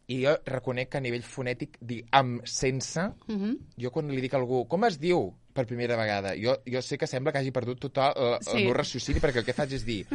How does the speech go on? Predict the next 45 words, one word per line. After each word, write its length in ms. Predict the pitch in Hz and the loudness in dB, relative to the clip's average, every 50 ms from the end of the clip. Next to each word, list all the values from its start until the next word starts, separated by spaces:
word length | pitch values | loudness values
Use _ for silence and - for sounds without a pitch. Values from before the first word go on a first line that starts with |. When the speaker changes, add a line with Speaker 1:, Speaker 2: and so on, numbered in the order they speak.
| - - - - - - - - - - _ | -8 -8 -12 -20 -20 -20 -20 -20 -20 0 _
Speaker 1:
amb, 260 | 131 135 160 208 277 - - - - _ _ _ _ _ _ _ _ - - - 339 - - - - - _ - 622 | 8 8 8 8 4 -4 -12 -20 -20 _ _ _ _ _ _ _ _ -12 -8 -8 -8 -8 -8 -12 -14 -2 _ 2 2
sense, 560 | - - - - 127 147 160 - - - 247 302 - _ _ _ _ _ _ _ _ _ - _ _ _ _ _ _ _ - | 2 2 0 0 0 0 0 -2 -4 -4 -4 -6 -6 _ _ _ _ _ _ _ _ _ -20 _ _ _ _ _ _ _ 0
embuts. 680 | 117 120 120 113 120 123 107 - - - - - - - - - _ - | 0 0 2 2 4 4 4 2 -2 -8 -12 -12 -14 -16 -20 -20 _ -6
Speaker 2:
No, 100 | - 240 | -2 0
Speaker 1:
Perquè 180 | 226 - 131 - | 2 2 2 0
Speaker 2:
sí, 60 | - | 2
Speaker 1:
si 60 | 143 | 2
ho 40 | 135 | 2
Speaker 2:
sí, 60 | 117 | 4
Speaker 1:
dius 140 | 180 214 - | 4 2 2
Speaker 2:
sí. 60 | - - | 0 -2
Speaker 1:
tot 100 | - - | -4 4
seguit 480 | - 254 233 185 190 208 262 359 - | 4 4 6 6 4 2 2 2 2
Speaker 2:
No, 80 | - 214 | 0 0
és 80 | 214 208 | 0 0
veritat 240 | 220 214 247 247 240 - | 0 -2 -4 -4 -2 -4
que 80 | 226 - | -2 0
costa 300 | 196 190 180 - 185 175 | 0 0 0 -2 -4 -4
molt. 320 | 165 156 151 151 - - | -4 -4 -6 -6 -8 -6
És 100 | - - | -2 4
Speaker 1:
No, 120 | 151 180 185 | 6 8 8
però 140 | 160 165 151 | 8 8 8
la 80 | 139 135 | 8 8
gent 160 | 139 190 214 | 6 4 4
Speaker 2:
difícil. 60 | 220 | 4
Speaker 1:
no 80 | 202 202 | 4 4
ho 40 | 190 | 4
reté. 480 | 165 151 107 104 - 117 107 98 98 - - _ - - | 4 2 2 2 0 0 -2 -2 -4 -10 -18 _ -20 -12
Si 120 | - 123 | -6 -4
dius 180 | 135 165 175 - | -2 -2 0 0
amb 140 | 156 147 131 | 0 0 0
sense 240 | - 139 117 - - | -2 -4 -4 -4 -4
embuts, 440 | 113 110 110 135 226 - - - - 202 | -4 -2 0 0 -2 -2 -4 -10 -16 -12
Speaker 2:
Sí. 140 | - - 190 | -8 -4 -2
Speaker 1:
la 100 | 143 113 | -2 0
gent 180 | 110 131 135 139 | 0 -2 -2 -2
no 420 | 135 127 120 110 107 98 90 90 - - - - | -2 -2 -2 -2 -4 -4 -6 -8 -12 -16 -20 -20
Speaker 2:
Sí. 320 | - - 185 - - - - - | -12 -10 -10 -10 -10 -12 -14 -10
Speaker 1:
I 100 | - 220 | -4 0
jo 60 | 226 240 | 2 2
Speaker 2:
Llavors, 260 | 202 196 220 226 226 | 4 4 2 2 0
Speaker 1:
faig 100 | 262 240 | -2 -6
Speaker 2:
et-, 80 | - - - - - - - - - | -6 -10 -18 -20 -20 -20 -20 -8 0
però 140 | 220 214 202 | 2 4 4
embuders? 920 | 190 190 180 220 294 311 254 175 156 156 180 226 311 349 - - - - | 4 2 2 2 2 4 4 2 2 2 0 0 -2 -4 -8 -10 -14 -14